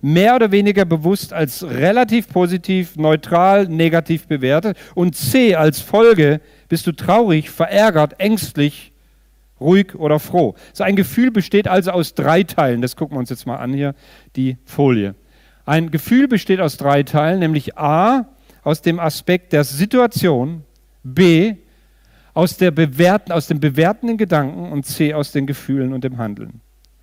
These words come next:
So wie du dich fühlst, hängt also nicht von der Situation ab oder deinen Mitmenschen,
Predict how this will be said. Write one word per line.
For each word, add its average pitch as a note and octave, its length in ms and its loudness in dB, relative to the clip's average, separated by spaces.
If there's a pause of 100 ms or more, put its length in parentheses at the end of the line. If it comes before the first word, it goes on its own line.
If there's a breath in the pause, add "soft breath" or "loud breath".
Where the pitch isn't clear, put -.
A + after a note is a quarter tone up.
(320 soft breath)
So C#3 240 -6
wie F#3 100 -4
du A3+ 160 -2
dich G#3 220 -2
fühlst, A3+ 580 2
hängt F#3+ 160 -6
also E3+ 220 -2
nicht F#3+ 280 -2
von A3 140 -4
der G3 100 0
Situation F3+ 640 -4
ab C#3 220 -8 (1040)
oder E3 200 2
deinen E3+ 220 2
Mitmenschen, D#3+ 600 0